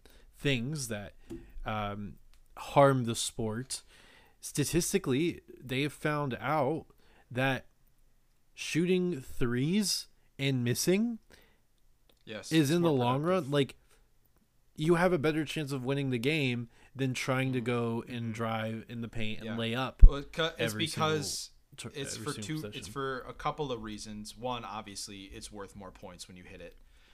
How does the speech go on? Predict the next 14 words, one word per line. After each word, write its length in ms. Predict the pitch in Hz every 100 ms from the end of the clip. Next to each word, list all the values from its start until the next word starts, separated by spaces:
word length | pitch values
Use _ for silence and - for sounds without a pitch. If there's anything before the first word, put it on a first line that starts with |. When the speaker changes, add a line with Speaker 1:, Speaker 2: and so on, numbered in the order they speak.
| - _ 107
Speaker 2:
Uh, 160 | 98 95 -
like, 180 | 101 101 - -
it's, 180 | 123 123
I 100 | 127
think 160 | 131
it's, 240 | 123 117 -
like, 220 | 110 104
it 120 | 120
breaks 240 | 123 113 113
down 160 | 113
with, 100 | 107
like, 180 | 104 -
two, 240 | - 120
three, 200 | 110 113